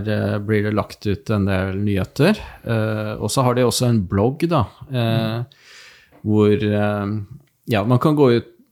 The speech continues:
på en side som heter Where is Webb? Eh,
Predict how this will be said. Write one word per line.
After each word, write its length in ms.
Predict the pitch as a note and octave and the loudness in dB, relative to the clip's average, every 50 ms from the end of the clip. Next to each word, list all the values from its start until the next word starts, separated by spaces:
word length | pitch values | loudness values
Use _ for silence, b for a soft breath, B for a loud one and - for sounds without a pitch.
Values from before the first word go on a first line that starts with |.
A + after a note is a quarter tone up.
| _ _ _ | _ _ _
på 140 | - C3 C3 B2+ B2+ | -2 2 2 2 2
en 380 | C3 C3 C3+ C3+ C#3 C#3 C#3 C3 | 2 0 0 -2 -2 -2 -2 -2
side 240 | - - D3+ A2 G#2+ | 0 0 0 0 0
som 160 | A2 B2 A#2+ | -2 0 0
heter 220 | A2 A2+ C#3 C3+ | 0 2 2 2
Where 340 | A#2 G#2+ A2+ A2 A#2+ B2 B2 | 4 4 2 4 4 2 2
is 220 | A#2+ A#2+ A#2+ - - | 2 0 0 0 -2
Webb? 420 | G2 F#2+ A2+ B2 E3 F#3 D#3 C3+ - B B B B B B B B B B _ _ _ | 0 0 0 0 0 -2 -4 -2 0 B B B B B B B B B B _ _ _
Eh, 760 | - G#2+ A2 A2+ A2 G#2+ G#2+ G#2 G2+ G#2 G#2 G2+ G2+ G#2+ G#2+ | -6 -4 -4 -4 -4 -4 -4 -4 -4 -4 -4 -4 -4 -6 -6